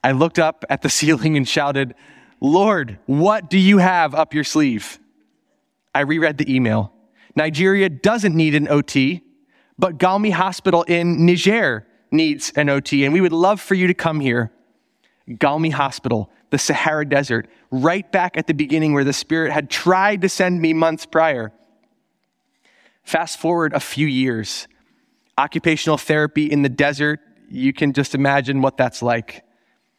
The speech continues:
And a colleague was emptying out an old shipping container. Inside a, a crumbling box was a little spiral-bound notebook labeled Galmi Hospital Physical Therapy. The first page read, 'To the next physical therapist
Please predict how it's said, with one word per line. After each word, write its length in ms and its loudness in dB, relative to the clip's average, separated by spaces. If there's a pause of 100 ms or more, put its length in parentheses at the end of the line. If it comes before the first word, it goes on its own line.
(160)
And 100 0
a 40 0
colleague 460 0
was 220 -2
emptying 440 0
out 140 0
an 80 -6
old 160 -2
shipping 320 -2
container. 540 -2 (260)
Inside 540 0
a, 180 0
a 60 0
crumbling 560 0
box 400 -4
was 240 0 (220)
a 80 2
little 240 2
spiral-bound 840 -2
notebook 440 -2
labeled 520 -2
Galmi 380 0
Hospital 540 -2
Physical 540 -2
Therapy. 600 -4 (640)
The 100 -2
first 360 -4
page 340 0
read, 320 0 (300)
'To 100 0
the 100 4
next 440 0
physical 440 0
therapist 720 -4